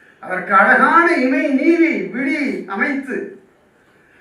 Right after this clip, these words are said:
அதனுடைய முகத்திலே மெய்ப்பாடுகளை எல்லாம் தேக்கி பார்த்தபோது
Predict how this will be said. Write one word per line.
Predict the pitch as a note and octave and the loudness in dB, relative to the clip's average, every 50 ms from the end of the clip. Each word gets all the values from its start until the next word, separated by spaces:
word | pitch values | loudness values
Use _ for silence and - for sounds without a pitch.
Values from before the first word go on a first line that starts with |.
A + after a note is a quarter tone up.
| _ _ _ | _ _ _
அதனுடைய | - - G3+ A3+ B3 A#3+ B3 B3 B3+ | -8 -6 -4 -2 2 2 2 2 4
முகத்திலே | - D#4+ E4 E4 E4 E4+ D#4+ D#4+ C4 | 4 4 4 6 4 4 4 4 4
மெய்ப்பாடுகளை | B3 C#4 C#4+ C#4 D4+ D#4+ D#4 D4+ D#4 - B3+ C4+ C#4 | 4 2 0 2 4 6 8 8 8 6 6 4 4
எல்லாம் | C4+ C4+ C#4 C#4 C4 B3 - - | 4 4 4 4 4 2 0 2
தேக்கி | B3 - E4+ F4 F4+ - - - - - - - - - _ _ _ _ _ _ _ _ _ _ _ _ _ _ _ _ _ _ _ _ _ _ _ _ _ _ _ _ _ _ _ _ _ _ _ _ _ - | 4 4 4 4 2 0 -4 -8 -8 -10 -12 -16 -20 -20 _ _ _ _ _ _ _ _ _ _ _ _ _ _ _ _ _ _ _ _ _ _ _ _ _ _ _ _ _ _ _ _ _ _ _ _ _ -16
பார்த்தபோது | - A#3 B3 - - A#3 G#3+ G3+ G3 G3 G3 F3+ E3+ E3 E3 E3+ F3+ - - - | -12 -12 -12 -10 -6 -6 -6 -4 -4 -4 -4 -4 -4 -6 -6 -8 -10 -12 -14 -18